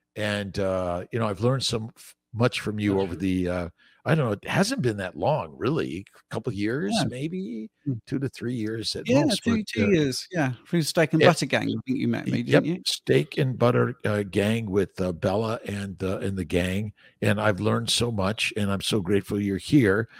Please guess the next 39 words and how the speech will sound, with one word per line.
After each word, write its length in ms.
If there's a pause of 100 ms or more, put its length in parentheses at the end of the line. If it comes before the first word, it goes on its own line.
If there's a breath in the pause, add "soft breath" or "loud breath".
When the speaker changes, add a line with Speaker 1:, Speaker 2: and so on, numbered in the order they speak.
(200 loud breath)
Speaker 1:
Maybe 240
you 180
can, 360
uh, 100
start 320
off 140
by 120
telling 400
everyone 340
a 20
little 240
bit 140
about 360
yourself. 580 (320 loud breath)
Uh, 240
I'll 140
do 240
a 20
little 240
read 240
of 120
your 120
bio 280
a 80
little 140
bit 180
later, 300
but 160
it's 140
always 240
nice 200
to 80
hear 180
some 180
stuff 320
that, 220 (300 soft breath)
where 120
you 160
at 240